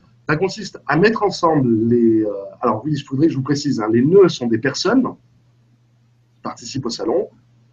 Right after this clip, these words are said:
et les flèches, euh, une flèche d'un nœud vers un autre signifie que cette personne a déclaré, euh, avoir discuté avec cette autre personne pendant ou avant le salon et, euh,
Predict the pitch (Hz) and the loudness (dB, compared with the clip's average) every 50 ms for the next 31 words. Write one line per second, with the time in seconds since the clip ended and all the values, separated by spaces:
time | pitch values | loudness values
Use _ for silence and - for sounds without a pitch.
0 | _ _ _ _ 165 160 147 127 - - 185 202 254 - - - - 110 - - | _ _ _ _ 2 4 4 2 2 2 2 4 4 0 -2 -6 -10 -12 -14 -10
1 | - 135 127 123 127 147 165 160 160 - 185 180 175 - - - - 135 135 151 | -8 -6 -6 -6 -6 -8 -10 -12 -6 -4 -2 -2 -2 -4 -6 -8 -6 -6 -4 -2
2 | 151 160 170 151 127 123 110 113 117 156 180 240 233 - - - 156 151 135 - | -2 -2 -2 -2 -4 -4 -4 -4 -4 -4 -4 -4 -6 -10 -14 -10 -8 -8 -8 -10
3 | - - 240 240 349 - - 147 - 147 147 - - 175 151 131 117 120 127 175 | -8 -8 -6 -6 -4 -4 -6 -6 -6 -8 -10 -6 -4 -2 0 0 -2 0 0 0
4 | 233 - - 175 151 139 - 151 180 240 - - _ _ _ _ _ _ _ _ | 0 2 4 4 4 4 2 0 -2 -2 -4 -10 _ _ _ _ _ _ _ _
5 | _ _ _ _ _ _ _ _ - 143 - - - 196 175 190 202 196 175 139 | _ _ _ _ _ _ _ _ -10 -10 -6 0 0 4 6 6 6 6 4 2
6 | 147 190 185 - - 175 - 190 160 135 127 123 - 117 110 - 185 180 - 151 | -2 -4 -6 -6 -10 -2 2 2 4 4 2 0 -2 -6 -4 -2 -2 -2 -2 -4
7 | 127 - - - 165 - 110 208 - - 175 175 170 170 170 165 160 135 131 127 | -4 -4 -2 -2 -2 -2 -2 -6 -4 0 0 2 4 4 2 2 2 2 2 2
8 | 127 131 139 147 139 - 127 - - - _ _ _ _ _ _ _ _ _ _ | 2 0 -2 -6 -8 -12 -16 -18 -18 -20 _ _ _ _ _ _ _ _ _ _
9 | _ _ - 127 120 110 104 101 98 95 | _ _ -2 0 2 2 2 0 0 -2